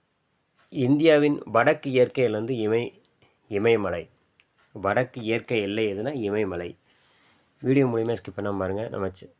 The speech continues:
சேனல் பிடிச்சா மற-, மறக்காம சப்ஸ்கிரைப் பண்ணுங்க. நிறைய பேருக்கு ஷேர் பண்ணுங்க. கொடுத்திருக்க புவியியல் பகுதி வினா விடையில எதுவும் ஆன்சர் த-, தவறான பகுதியா இருந்தா அதை சுட்டி காட்டுங்க. அது மற்றவங்களுக்கும்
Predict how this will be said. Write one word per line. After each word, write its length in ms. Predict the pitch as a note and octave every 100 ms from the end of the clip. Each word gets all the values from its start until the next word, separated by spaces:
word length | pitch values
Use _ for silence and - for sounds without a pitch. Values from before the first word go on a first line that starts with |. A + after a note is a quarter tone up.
| -
சேனல் 300 | A2 A2 G2+
பிடிச்சா 200 | F#2 A2
மற-, 240 | G2+ F#2+ - _ A2
மறக்காம 480 | F#2+ - G2+ G#2+ - _ _ _ _ _ _ -
சப்ஸ்கிரைப் 340 | G#2 - G#2+
பண்ணுங்க. 260 | G2 G2 G2+
நிறைய 260 | F#2+ F#2+
பேருக்கு 300 | G2 G2 G2 F#2+
ஷேர் 180 | F#2+ F#2+
பண்ணுங்க. 300 | F#2+ F#2+ G#2+ _ _ _ _ _ _ _ _ _ _ _ _ _ _ _ _ _ _ _ _ _ _ _ _ _ _ _ _ _ _ _
கொடுத்திருக்க 640 | - B2+ C3 B2+ B2+ A#2 - _ _ _ G#2 F#2+
புவியியல் 340 | B2 A#2+ A#2+
பகுதி 280 | A2 G#2+ G#2+
வினா 260 | G2+ G#2 G#2+
விடையில 460 | G2+ G2+ G#2+ -
எதுவும் 440 | - G#2 A2 A#2 - _ _ - - _ -
ஆன்சர் 420 | A2 A2+ A2+ F#2+
த-, 320 | G2 F#2+ F#2+
தவறான 340 | F#2+ G#2+ A2+ A2+
பகுதியா 300 | G#2 G2+ G2+
இருந்தா 240 | F#2+ G#2
அதை 240 | A2+ G2 F2+
சுட்டி 300 | G#2 F2 F#2+
காட்டுங்க. 280 | F2+ G2+
அது 220 | A2+ F#2+ F2+
மற்றவங்களுக்கும் 520 | - G#2 F#2+ G#2+